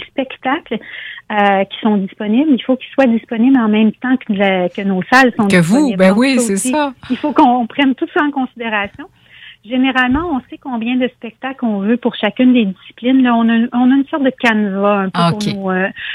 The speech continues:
Speaker 1: nous aiguiller. Puis on essaie de voir quel sta-, le, quel spectacle irait mieux dans quelle salle, parce qu'on a différents, euh, on a des, euh, des façons de, de placer nos salles de manière hybride, soit debout avec, euh, des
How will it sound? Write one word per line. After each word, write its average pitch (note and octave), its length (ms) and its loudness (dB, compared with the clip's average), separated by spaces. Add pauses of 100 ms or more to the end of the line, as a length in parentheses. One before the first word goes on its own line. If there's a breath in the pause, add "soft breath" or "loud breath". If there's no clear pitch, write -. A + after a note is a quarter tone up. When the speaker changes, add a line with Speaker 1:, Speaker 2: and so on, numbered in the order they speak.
(140 loud breath)
Speaker 1:
nous A3+ 160 2
aiguiller. G#3 800 0
Puis - 160 -4
on A3 100 2
essaie G#3+ 240 0
de G#3 60 -6
voir A#3 280 2
quel C4 180 -6
sta-, C4 180 -6
le, A3+ 640 -8
quel B3 420 -2
spectacle B3+ 460 -12
irait A#3 180 -2
mieux A#3 200 2
dans A3+ 180 0
quelle A3 260 -4 (160)
salle, B3 340 0
parce G#3+ 140 -2
qu'on G#3+ 220 -6
a G#3+ 60 0
différents, G#3+ 760 0
euh, - 0 - (460 loud breath)
on G#3 120 2
a G3+ 60 4
des, G3 360 2
euh, F#3 380 2
des F#3 580 -4 (440 loud breath)
façons A#3 420 2
de, F#3+ 380 2 (640 loud breath)
de A3+ 80 -2
placer A#3 400 0
nos A#3+ 320 0
salles B3 220 0
de A3+ 80 0
manière G#3+ 320 -4
hybride, G#3+ 500 -4 (140)
soit A3 160 -4
debout G#3+ 480 0
avec, G3+ 280 -2
euh, G3+ 120 -4
des G3 280 -2